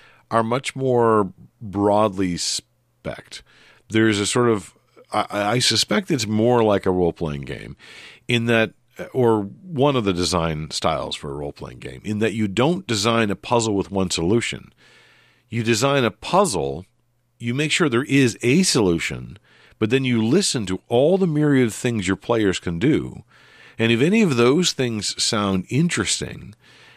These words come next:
and they're able to achieve them, usually there's some randomizer or some resource expenditure that, that sol-, that, that creates a solution, then they solve the problem in their own way.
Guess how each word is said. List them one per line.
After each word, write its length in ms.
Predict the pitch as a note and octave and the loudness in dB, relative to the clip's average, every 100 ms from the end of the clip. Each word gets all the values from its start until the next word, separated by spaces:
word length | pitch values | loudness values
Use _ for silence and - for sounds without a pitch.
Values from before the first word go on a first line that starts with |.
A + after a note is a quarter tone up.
| _ B2+ | _ 0
and 200 | D3+ E3 | 2 4
they're 140 | D3 | 4
able 340 | C3+ A#2+ A#2+ A2 | 2 4 2 2
to 180 | G#2+ | 2
achieve 500 | G2+ - - G#2+ F2 | 0 0 0 2 0
them, 220 | D2+ F#2+ G2+ | 0 -2 2
usually 420 | G2 G#2 G#2 F#2+ | 2 2 0 0
there's 180 | F#2+ - | 2 0
some 300 | G2 F2+ E2 | 0 0 0
randomizer 880 | F2+ G2 F#2 D#2+ C2+ C#2 E2+ B2 | 2 2 0 -2 -6 -6 -4 -4
or 160 | A2+ E2+ | 0 0
some 300 | - F#2 E2 | 0 -2 -2
resource 580 | F2+ F#2+ F2+ E2 D#2 - | -2 0 0 0 -2 -4
expenditure 680 | - - F#2+ E2 - C#2 D#2+ | -6 -4 -2 -2 -4 -6 -4
that, 240 | D2 - - - - - - | -6 -8 -16 -20 -20 -14 -8
that 140 | D#2 | -4
sol-, 420 | - F#2+ F2 E2 | 0 2 2 0
that, 280 | D2+ E2 - | -6 -10 -10
that 240 | F2+ D#2 - | -12 -14 -12
creates 460 | - G2 F#2 - | -4 0 0 -2
a 60 | D#2+ | -6
solution, 640 | - E2+ G#2+ - B1+ B1+ - - - - - _ _ | -4 -2 -2 -2 -6 -12 -18 -20 -20 -20 -20 _ _
then 380 | F#2+ F#2 C3 A#2+ | -4 0 0 2
they 180 | A#2+ C#3+ | 2 2
solve 420 | - D3+ C#3+ C3 | 2 2 2 2
the 60 | A#2+ | -2
problem 400 | C3+ C3+ C3+ C3+ | 0 0 0 -2
in 100 | B2+ | -2
their 180 | B2 | -2
own 200 | A#2 A2+ | 0 0
way. 420 | G#2+ D#3+ - - | 0 -2 -6 -14